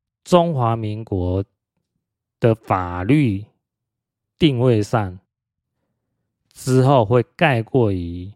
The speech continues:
中共国的法律地位？这意味着什么？这意味着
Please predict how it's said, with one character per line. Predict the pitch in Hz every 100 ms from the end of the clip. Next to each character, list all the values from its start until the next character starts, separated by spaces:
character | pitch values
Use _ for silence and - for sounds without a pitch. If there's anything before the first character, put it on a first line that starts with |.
| _ _ _ _ _ _ _ _ _ _
中 | - 135 131
共 | 131 120 98
国 | 92 87 90 98 _ _ _ _ _ _ _ _ _ _ _ _ _ _ _ _ _ -
的 | 107 98
法 | - 82 87
律 | 104 92 92 _ _ _
地 | - 95
位？ | 90 90 82 _ _ _ _ _ _ _ _ _ _ _ _ _ _ _ _ _ _ _ _ _ _ _ _ _ _ _ _ _ _ _ _
这 | - 202
意 | 220
味 | 208 151
着 | 110
什 | 98 90
么？ | 78 76 _ _ _ _ _ _ _ _ _ _ _ -
这 | - 156
意 | 147 143
味 | 139 131 117
着 | - 95 82 82